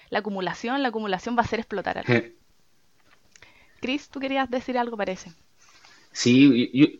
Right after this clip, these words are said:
Speaker 2: yo creo que, em, <clears throat> hay un, una emoción que se siente mucho en estos casos y que, eh, no solamente es por, eh, la impotencia de lo que sucede, que es súper importante, sino por,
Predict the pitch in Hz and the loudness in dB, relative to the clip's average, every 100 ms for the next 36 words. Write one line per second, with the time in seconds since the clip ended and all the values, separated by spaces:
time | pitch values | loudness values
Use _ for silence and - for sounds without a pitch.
0 | - 143 151 170 175 170 160 151 139 135 | 2 6 8 8 8 6 6 6 2 -4
1 | - 113 113 107 104 104 _ _ - 185 | -4 -2 0 -2 -6 -12 _ _ 2 4
2 | 156 127 _ _ - 127 139 156 147 147 | 2 -4 _ _ 0 2 2 0 -2 -2
3 | 143 131 - 113 104 127 156 156 - _ | -2 -4 -6 -4 -4 -4 -6 -12 -18 _
4 | 127 120 117 110 107 110 131 131 110 113 | -2 0 0 -4 -8 -10 -10 -8 -6 -8
5 | - - 135 135 - 113 - - 113 104 | -6 -8 -8 -12 -4 -4 -4 -8 -8 -8
6 | 104 101 - _ _ _ - 107 98 95 | -8 -8 -10 _ _ _ -10 -6 -6 -6
7 | - - _ - 117 120 131 123 127 139 | -12 -20 _ -8 -6 0 0 0 -4 -6
8 | - 160 147 - - 117 - 120 107 101 | -4 -2 -2 -6 -6 -8 -6 -4 -4 -4
9 | _ _ _ - 104 98 - - 110 107 | _ _ _ -10 -4 -4 -6 -8 -6 -4
10 | 101 104 107 117 - 123 113 107 104 104 | -6 -6 -6 -8 0 2 2 0 -6 -10
11 | 85 - 110 123 101 - 98 - 107 107 | -12 -6 0 2 0 -4 -10 -8 -4 -4
12 | 101 - - 110 117 156 135 107 101 120 | -6 -12 -8 -8 -6 -6 -4 -4 -4 -2
13 | 107 | -4